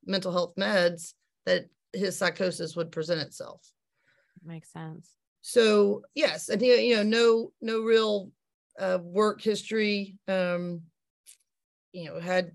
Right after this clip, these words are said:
Speaker 1: had very loving, wonderful parents, but, uh, had been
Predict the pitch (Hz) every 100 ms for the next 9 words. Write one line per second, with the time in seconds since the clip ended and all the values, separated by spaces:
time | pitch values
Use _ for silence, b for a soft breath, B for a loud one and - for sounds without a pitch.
0 | - 190 175 170 202 190 190 190 190 185
1 | 180 196 185 180 196 185 180 180 - 185
2 | 185 175 175 _ _ _ - 175 170 170
3 | - - 180 185 165 202 202 196 190